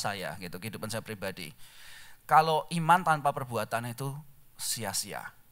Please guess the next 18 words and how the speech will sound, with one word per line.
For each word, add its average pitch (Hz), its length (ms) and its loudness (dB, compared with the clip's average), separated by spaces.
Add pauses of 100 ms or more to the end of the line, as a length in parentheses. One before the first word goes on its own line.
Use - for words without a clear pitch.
(140)
ya 107 160 -4
kan? 135 240 -2 (480)
Eh, 131 220 4
di, 143 140 2 (360)
dan 131 160 4
sekali 139 220 4
lagi 151 260 6
saudara 143 240 -2
sudah 139 160 -2
pernah 127 160 -2
dengar 127 240 -6
ini 147 320 -4
di 120 80 -8
Yakobus 117 400 -6
satu. 127 400 -4 (400)
Kita 156 320 2
itu - 140 -4
bagaikan 143 580 4